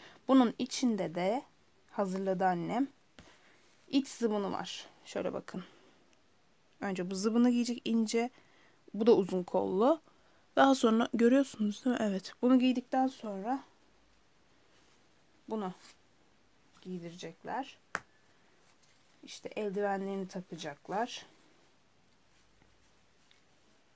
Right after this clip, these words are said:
Şöyle altını giydirecekler. Şapkası var. Eldivenleri, çorabı ve bezi.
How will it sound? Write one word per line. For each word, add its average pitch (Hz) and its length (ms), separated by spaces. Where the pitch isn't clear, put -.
Şöyle 180 800
altını 190 520
giydirecekler. 180 1400
Şapkası - 800
var. 185 380
Eldivenleri, 180 1000
çorabı 202 800
ve 233 240
bezi. 226 300